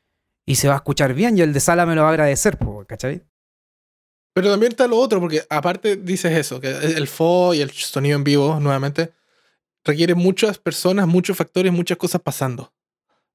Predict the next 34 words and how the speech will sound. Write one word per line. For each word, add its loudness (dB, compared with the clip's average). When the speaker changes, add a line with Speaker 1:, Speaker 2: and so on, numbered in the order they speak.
Speaker 2:
Pero 0
aparte -2
de 0
eso, -4
o -8
sea, -6
ten-, -8
mucha -2
gente. -6
Pero -2
aparte -2
tú 0
haces -2
mastering, -4
que -2
es -10
totalmente -2
el 0
solo, 0
la -2
versión -4
de, 0
no -4
sé, 0
de, 0
de 0
ermitaño 0
que -4
tiene 0
el -2
sonido, 0
que -2
tú 0
estás -4